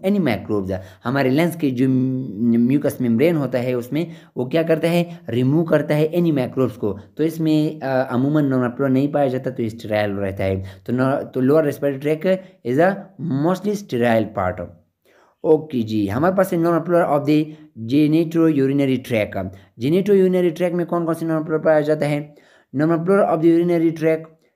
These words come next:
urethra and urinary bladder are sterile। जैसा कि हमने पिछले स्लाइड में पढ़ा कि mostly लोअर respiratory tract स्टेराइल रहता है, तो इस तरह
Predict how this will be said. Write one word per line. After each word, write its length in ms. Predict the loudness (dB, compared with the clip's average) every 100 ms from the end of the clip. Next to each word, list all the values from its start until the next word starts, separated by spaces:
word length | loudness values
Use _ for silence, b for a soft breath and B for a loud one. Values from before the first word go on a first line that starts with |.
| _ -2
urethra 440 | 2 2 2 2 2 0
and 80 | -2
urinary 320 | 2 4 4
bladder 300 | 2 2 2
are 180 | 0 -2
sterile। 460 | -4 -4 0 2 0
जैसा 260 | -4 -4
कि 120 | -2 0
हमने 180 | 0
पिछले 260 | -2 -4 -4
स्लाइड 260 | 0 2 2
में 180 | 2
पढ़ा 220 | 2 2 2 -4 -16 b b
कि 60 | -4
mostly 680 | 0 2 0 0 0 2 2 -6 B B B _ _ -6
लोअर 320 | 2 4 4 2
respiratory 380 | -2 -2 -4
tract 260 | -4 -4 -6
स्टेराइल 360 | -12 -2 0 0
रहता 300 | 0 0 0
है, 320 | -2 -4 -12 b b -8
तो 80 |
इस 240 | -2 -2 0
तरह 380 | 2 2 -2